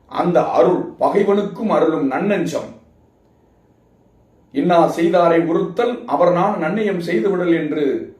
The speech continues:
வள்ளுவ பேராசான் சொல்லுவாரே, அந்த அருளுள்ளம், அந்த கருணையுள்ளம் கண்ணனுக்கு வாய்த்ததல்லவா? அந்த கண்ணனை நீங்கள் குறை சொல்லாதீர்கள். கண்ணன் அவர்களுக்கு கிடைத்தது உங்களுக்கு கிடைத்தது போல,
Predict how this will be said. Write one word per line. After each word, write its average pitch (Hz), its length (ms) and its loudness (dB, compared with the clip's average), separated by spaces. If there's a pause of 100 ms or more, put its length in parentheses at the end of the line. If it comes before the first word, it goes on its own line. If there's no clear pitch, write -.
வள்ளுவ 190 300 0
பேராசான் 165 800 -2
சொல்லுவாரே, 127 480 -2 (640)
அந்த 165 320 0
அருளுள்ளம், 180 640 0 (520)
அந்த 151 240 0
கருணையுள்ளம் 160 1000 0 (120)
கண்ணனுக்கு 170 680 -2
வாய்த்ததல்லவா? 123 840 -2 (220)
அந்த 123 260 -6
கண்ணனை 165 400 -2
நீங்கள் 127 520 -2 (220)
குறை 185 220 0
சொல்லாதீர்கள். 127 840 -2 (360)
கண்ணன் 170 720 -2 (440)
அவர்களுக்கு 139 600 2
கிடைத்தது 190 540 0
உங்களுக்கு 170 500 0
கிடைத்தது 143 460 -2
போல, 120 280 0